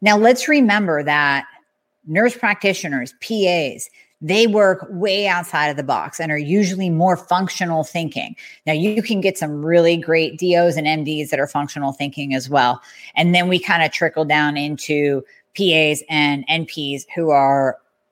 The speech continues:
the bomb. They are rock stars. They are amazing. They wanna treat, they wanna test, they wanna think outside the box. So I promise you, you can get really,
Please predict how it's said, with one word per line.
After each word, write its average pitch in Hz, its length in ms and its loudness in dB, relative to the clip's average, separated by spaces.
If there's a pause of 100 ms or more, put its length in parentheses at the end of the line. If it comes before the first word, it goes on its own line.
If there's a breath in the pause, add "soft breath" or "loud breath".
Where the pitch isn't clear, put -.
the 175 140 2
bomb. 156 480 4 (100)
They 160 120 2
are 151 120 4
rock 151 280 6
stars. 139 640 2
They 156 200 0
are 147 120 2
amazing. 147 720 -4 (340 loud breath)
They 180 140 2
wanna 175 260 0
treat, 165 480 -4
they 170 100 -2
wanna 156 280 -4
test, 156 420 -2
they 165 80 0
wanna 156 220 -2
think 156 200 -6
outside 147 380 0
the 147 80 -6
box. 143 540 -2 (220 loud breath)
So 180 220 2
I 170 120 2
promise 165 560 -4
you, 156 80 -6
you 143 120 -10
can 151 180 -10
get 139 240 0
really, 160 680 2